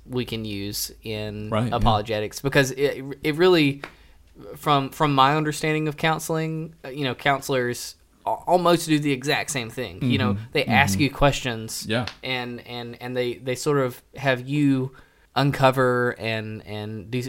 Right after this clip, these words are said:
Speaker 1: a lot of the self-investigation on your own, and, and
Speaker 2: Mm-hmm.
Speaker 1: you, and it kinda leads to these conclusions that you
Speaker 2: Yeah,
Speaker 1: make.
Speaker 2: yeah,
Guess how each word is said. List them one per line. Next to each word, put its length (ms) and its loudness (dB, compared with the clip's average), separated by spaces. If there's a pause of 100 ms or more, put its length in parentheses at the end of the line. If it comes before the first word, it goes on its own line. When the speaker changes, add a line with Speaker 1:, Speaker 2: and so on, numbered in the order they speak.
Speaker 1:
a 80 -2
lot 180 4
of 60 -2
the 80 -6
self-investigation 1160 -4
on 140 -2
your 140 -4
own, 560 0
and, 240 0
and 140 0
Speaker 2:
Mm-hmm. 0 -
Speaker 1:
you, 180 -4
and 320 -8
it 120 -2
kinda 180 0
leads 260 0
to 80 -2
these 200 -2
conclusions 600 -4
that 140 -8
you 100 -10
Speaker 2:
Yeah, 160 0
Speaker 1:
make. 140 -6 (180)
Speaker 2:
yeah, 140 -2